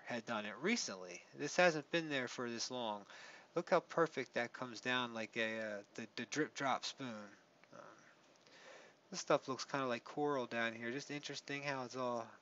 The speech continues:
the pieces of it, but I'm gonna leave you guys with this one, and this to me, and I'm, I'm gonna say, I'm gonna give this to my guys out there. You all know who you are, who comment. You guys rock.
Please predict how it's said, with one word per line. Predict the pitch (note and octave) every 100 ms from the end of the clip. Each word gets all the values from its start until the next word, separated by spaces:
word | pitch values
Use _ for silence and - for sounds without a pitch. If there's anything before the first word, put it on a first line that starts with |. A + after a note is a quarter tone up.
| - - - - - - -
the | -
pieces | - C#3 C3 B2
of | B2+ A#2+
it, | B2+ -
but | A2+ - - - - - - - - -
I'm | D#3
gonna | G3 F3
leave | F3 F#3
you | E3+
guys | F3 E3+ E3
with | D3+ -
this | F3 - F3
one, | E3+ E3+
and | D#3 D#3+
this | G3+ - - - -
to | D#3
me, | F3 G3+ G#3
and | F3+
I'm, | F3+
I'm | F3
gonna | F3 E3
say, | -
I'm | E3
gonna | F#3 E3+
give | E3+
this | D#3+ -
to | E3
my | D#3
guys | D#3+ D#3+ D3+
out | D#3 D3+
there. | D#3
You | D3+ E3
all | D#3+
know | D#3 D#3 D3+
who |
you | D3+ C#3+
are, | C#3+ C#3+
who | C#3
comment. | - D3 D3 D3 D3
You | D3
guys | C#3+ C3
rock. | C3 C#3+ C#3